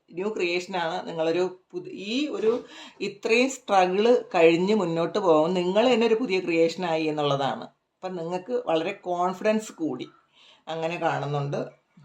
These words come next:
joy or, ആ, joy of friendship വന്നിട്ടുണ്ട്. കു-, നിങ്ങൾ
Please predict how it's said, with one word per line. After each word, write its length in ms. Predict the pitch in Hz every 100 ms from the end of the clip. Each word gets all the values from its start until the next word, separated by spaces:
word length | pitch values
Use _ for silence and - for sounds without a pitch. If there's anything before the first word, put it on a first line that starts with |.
| _ - _ _ _ _ _ _ _ _ _ _ _ -
joy 160 | 185 185
or, 320 | 196 208 -
ആ, 180 | 180 170
joy 260 | 170 180 185
of 120 | 202 -
friendship 340 | 170 - 180
വന്നിട്ടുണ്ട്. 380 | 180 175 170 202
കു-, 220 | 240 185
നിങ്ങൾ 380 | 226 233 240 -